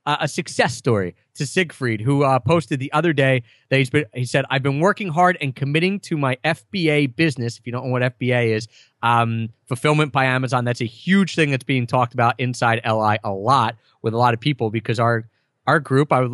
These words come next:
I'm happy to say, has taken a little bit of a leading role in pushing this as a location independent business forward. So it's people who are buying and selling on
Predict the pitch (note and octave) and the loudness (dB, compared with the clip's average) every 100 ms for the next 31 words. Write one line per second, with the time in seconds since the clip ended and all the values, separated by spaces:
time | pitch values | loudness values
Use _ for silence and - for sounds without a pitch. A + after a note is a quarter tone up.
0 | - B2+ A#2+ C3 B2 C3 B2 C3+ B2+ - | -8 -10 -4 -2 -2 -4 -4 -2 -2 0
1 | D3 C#3+ C#3 B2 C#3 D#3 C#3 C#3+ C3+ C3 | -2 -2 -2 -2 0 0 2 2 2 2
2 | C3 B2+ - _ _ - E3+ B3+ C#4 A#3+ | 2 0 -6 _ _ -4 2 2 2 0
3 | A3 D4 F3 A2+ B2+ C3+ F3 E3+ F#3 D3+ | 4 6 6 2 -2 0 0 0 -2 -2
4 | F3+ F#3 D#3+ D3+ C#3+ D#3 - C#3+ C3+ D3 | -2 -2 -2 0 2 0 -2 -4 -2 -4
5 | A#2+ E3 D#3+ B2+ - E3 C#3+ - - _ | -2 -2 -2 -4 0 2 2 -2 -14 _
6 | - D3+ - - D#3+ E3+ E3 A2+ C#3+ D3 | 2 2 2 -2 2 4 4 4 4 4
7 | F3 D3 D3 - D3 C#3 C#3 D#3 - _ | 0 -4 -4 -2 -2 0 -2 -4 -12 _
8 | _ _ C#3 D#3+ | _ _ 0 2